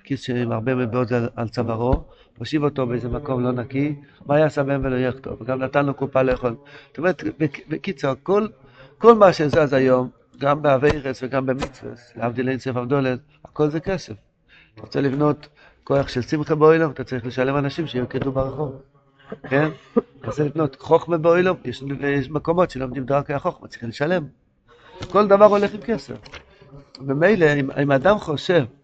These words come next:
שיש לו מקל, ושזה הכסף יהיה המשענת שלי, הוא בעצם נפל לכל ה-, לכל הכיתות. אם הוא, אם הוא בוטח בשם יזברך, והוא מבין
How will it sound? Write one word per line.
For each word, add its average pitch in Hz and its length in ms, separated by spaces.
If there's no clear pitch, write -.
שיש 143 220
לו 170 120
מקל, 156 560
ושזה 127 340
הכסף - 440
יהיה 151 140
המשענת 196 460
שלי, 139 360
הוא 151 120
בעצם 180 280
נפל 160 320
לכל 147 320
ה-, 139 60
לכל 131 520
הכיתות. - 420
אם 117 60
הוא, 127 240
אם 151 60
הוא 147 260
בוטח 165 360
בשם 175 280
יזברך, 170 380
והוא 143 120
מבין 147 500